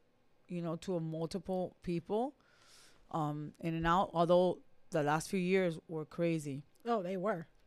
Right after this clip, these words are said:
Speaker 2: They were.
Speaker 1: Between covid, the pandemic, making lines, wearing masks, you know, literally the lines were going
Speaker 2: <laughs> Yeah,
Speaker 1: around
Speaker 2: I
Speaker 1: the
Speaker 2: know.
Speaker 1: corner. I don't think that's
Speaker 2: <laughs>
Speaker 1: ever been seen,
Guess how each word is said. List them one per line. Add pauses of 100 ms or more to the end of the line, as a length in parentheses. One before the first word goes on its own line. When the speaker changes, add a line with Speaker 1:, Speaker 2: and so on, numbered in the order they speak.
Speaker 2:
They
were.
Speaker 1:
Between
covid,
the
pandemic,
making
lines,
wearing
masks, (800)
you
know, (260)
literally
the
lines
were
going
Speaker 2:
<laughs>
Yeah,
Speaker 1:
around
Speaker 2:
I
Speaker 1:
the
Speaker 2:
know.
Speaker 1:
corner.
I
don't
think
that's
Speaker 2:
<laughs>
Speaker 1:
ever
been
seen,